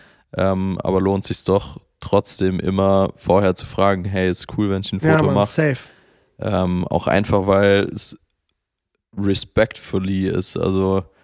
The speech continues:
Speaker 2: Safe. Und du kriegst
Speaker 1: Ja.
Speaker 2: ja eigentlich auch in den meisten Fällen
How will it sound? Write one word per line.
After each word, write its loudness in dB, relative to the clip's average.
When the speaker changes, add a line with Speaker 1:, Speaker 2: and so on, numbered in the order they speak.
Speaker 2:
Safe. -6
Und -6
du -4
kriegst 0
Speaker 1:
Ja. -2
Speaker 2:
ja -14
eigentlich -4
auch -6
in -10
den -4
meisten 0
Fällen 2